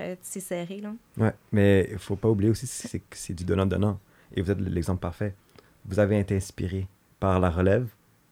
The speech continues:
Speaker 2: et évidemment, la relève est inspirée par vous. Donc, le fait que, justement, c'est vos en-, c'est vos enfants qui ont inspiré vos idées entrepreneuriaux, mais quand ils vont grandir, ils vont, ils vont se souvenir que ma maman ou, euh, ma belle-mère est ins-, est inspirée par ce projet-là à cause que, justement,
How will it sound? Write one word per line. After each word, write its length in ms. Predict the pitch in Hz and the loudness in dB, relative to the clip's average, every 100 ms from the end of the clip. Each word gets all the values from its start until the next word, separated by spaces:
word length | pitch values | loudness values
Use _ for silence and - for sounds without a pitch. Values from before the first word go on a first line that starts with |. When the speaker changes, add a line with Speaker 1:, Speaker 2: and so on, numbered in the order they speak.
| _ - | _ -6
Speaker 2:
et 80 | 98 | -2
évidemment, 260 | 82 87 92 | 0 2 2
la 80 | |
relève 240 | 87 90 85 | 0 0 -2
est 140 | 82 | -4
inspirée 360 | 82 - 87 87 | -6 -6 -10 -8
par 140 | 82 | -10
vous. 160 | 85 110 - | -12 -14 -10
Donc, 160 | 87 85 | -10 -8
le 40 | |
fait 100 | 104 95 | -8 -6
que, 140 | - 90 | -2 -2
justement, 260 | - 92 | -2 -4
c'est 100 | 98 | -4
vos 160 | 95 90 | -4 -4
en-, 160 | 92 | -4
c'est 140 | - - | -6 -8
vos 120 | 92 | -6
enfants 260 | 92 - 110 | -4 -2 -4
qui 280 | - 95 | -2 -2
ont 60 | 90 | 0
inspiré 340 | 85 - 92 | -2 -6 -6
vos 120 | 92 85 | -6 -6
idées 200 | 90 92 | -4 -4
entrepreneuriaux, 580 | - - 92 85 123 135 - - - - - | -4 -4 -4 -2 -4 -6 -14 -20 -20 -16 -4
mais 100 | 90 | -2
quand 100 | 135 | 2
ils 80 | 160 | 2
vont 100 | 135 | 0
grandir, 400 | 101 107 101 139 | 2 0 0 -2
ils 100 | 117 | -4
vont, 100 | 101 90 - | -6 -10 -10
ils 40 | - | -8
vont 80 | |
se 100 | 95 | -8
souvenir 380 | - 90 101 110 | -6 -4 -2 -2
que 160 | - 92 - _ _ _ _ _ _ _ _ _ - | -4 -6 -8 _ _ _ _ _ _ _ _ _ -2
ma 60 | 98 | 2
maman 400 | 95 110 117 117 _ _ - | 4 4 4 0 _ _ -4
ou, 200 | 95 92 | 0 2
euh, 160 | 90 - - - | 2 2 -4 -10
ma 100 | 87 | -4
belle-mère 420 | 87 87 92 98 _ - - _ _ - | -4 -2 -4 -8 _ -20 -20 _ _ -2
est 160 | 90 | 2
ins-, 200 | 90 - - | 0 0 -4
est 160 | 101 92 | -2 0
inspirée 500 | 90 - 92 95 87 - | -2 -4 -4 -4 -6 -4
par 200 | 98 85 | -6 -4
ce 60 | |
projet-là 340 | 87 - 87 90 | -8 -8 -4 -4
à 40 | |
cause 160 | - 87 | -6 -10
que, 100 | - | -10
justement, 380 | 78 - - | -10 -10 -8